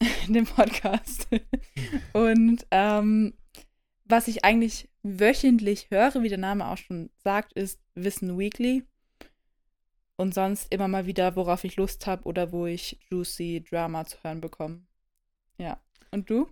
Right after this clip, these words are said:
Speaker 2: Ja, also bei mir, also ich hab eine halbe Stunde Fahrt,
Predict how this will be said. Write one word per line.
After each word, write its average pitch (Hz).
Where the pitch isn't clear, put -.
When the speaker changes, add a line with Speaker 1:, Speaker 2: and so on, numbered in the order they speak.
Speaker 2:
Ja, 160
also 156
bei 156
mir, 175
also 160
ich 160
hab 180
eine 170
halbe 185
Stunde 165
Fahrt, -